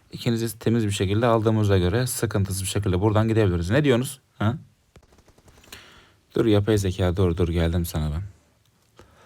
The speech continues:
Lan tam drift atarak öldürecektim ya. Var. Dur, hareket edemiyorum.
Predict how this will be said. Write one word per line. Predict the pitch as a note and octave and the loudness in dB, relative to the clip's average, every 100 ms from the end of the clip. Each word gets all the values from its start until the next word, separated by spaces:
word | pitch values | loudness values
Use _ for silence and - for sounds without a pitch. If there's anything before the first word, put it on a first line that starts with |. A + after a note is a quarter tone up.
| - _ | -20 _
Lan | E3+ G#3+ F#3 | 8 8 8
tam | G#3 A3+ F#3 | 6 6 10
drift | F3+ F#3+ - _ | 8 8 0 _
atarak | E3 E3+ D#3+ D3 | 4 8 8 8
öldürecektim | B2+ A#2+ A#2+ A#2+ | 6 4 2 4
ya. | A2 G#2+ A2+ | 6 6 4
Var. | - - - - | 2 -4 -20 -2
Dur, | G#2+ G#2 - - - | 0 0 -6 -20 -6
hareket | G#2+ G2 G2 | -2 0 0
edemiyorum. | F#2+ F2 | 0 -2